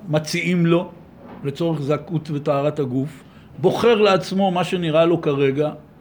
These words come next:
והוא מתחיל לעסוק בתהליך של זיכוך וניקיון, הוא מרגיש את זה. אני מכיר הרבה אנשים, אני לא עשיתי את זה, אבל אני מכיר הרבה אנשים שעשו דיאטת מיצים. אתם מכירים בטח את הרעיון הזה, שבמשך תקופה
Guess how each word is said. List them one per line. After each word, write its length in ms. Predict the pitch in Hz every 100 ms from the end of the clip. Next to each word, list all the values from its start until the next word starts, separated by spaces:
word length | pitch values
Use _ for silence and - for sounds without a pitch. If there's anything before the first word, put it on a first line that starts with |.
| - - - - - -
והוא 240 | 113 147 160
מתחיל 480 | 156 - - 214 214
לעסוק 580 | 175 165 - 190 185 160
בתהליך 500 | 151 151 147 165 165
של 180 | 151
זיכוך 500 | 127 127 127 185 165 143
וניקיון, 680 | 143 127 131 127 151 220 294 - - - -
הוא 120 | 151
מרגיש 440 | 151 135 143 -
את 80 | 123
זה. 120 | - - - - - - - - - - - -
אני 140 | 156
מכיר 300 | 208 190 202
הרבה 280 | 175 147 180
אנשים, 360 | 160 - 196 185
אני 120 | 165
לא 140 | 165
עשיתי 320 | 147 147 135 170
את 60 |
זה, 120 | 180
אבל 160 | 208 160
אני 100 | 160
מכיר 240 | 160 185
הרבה 280 | 160 139 170
אנשים 420 | 160 143 143 175 - - - - -
שעשו 320 | 139 143 196
דיאטת 560 | 143 156 202 202 -
מיצים. 380 | 165 165 - 117 - - - - - - - - -
אתם 120 | 147
מכירים 400 | 143 175 180 156
בטח 300 | 147 151 -
את 100 | - 127 110 - - -
הרעיון 420 | 135 135 156 139
הזה, 220 | 120 107 87 - -
שבמשך 260 | 180 165 -
תקופה 460 | - 151 - 160